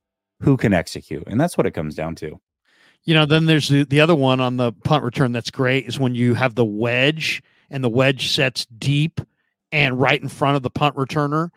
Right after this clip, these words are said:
Speaker 2: and, or the, let's say the kickoff returner, I should say, and all of a sudden you got two guys emerging from the wedge acting like they have the ball running in different directions. Somebody's gonna go with the fake.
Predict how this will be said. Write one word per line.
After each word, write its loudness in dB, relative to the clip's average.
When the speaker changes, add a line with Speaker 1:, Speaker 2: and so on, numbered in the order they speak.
Speaker 2:
and, -2
or 2
the, -2
let's -4
say -2
the -4
kickoff 0
returner, -4
I -4
should -10
say, -4
and -4
all 2
of 2
a -2
sudden -2
you -6
got -4
two 2
guys 0
emerging 0
from -10
the -2
wedge 0
acting 0
like -8
they -6
have -6
the -12
ball -2
running -4
in -10
different -12
directions. -10
Somebody's 2
gonna -2
go 4
with 4
the -10
fake. -10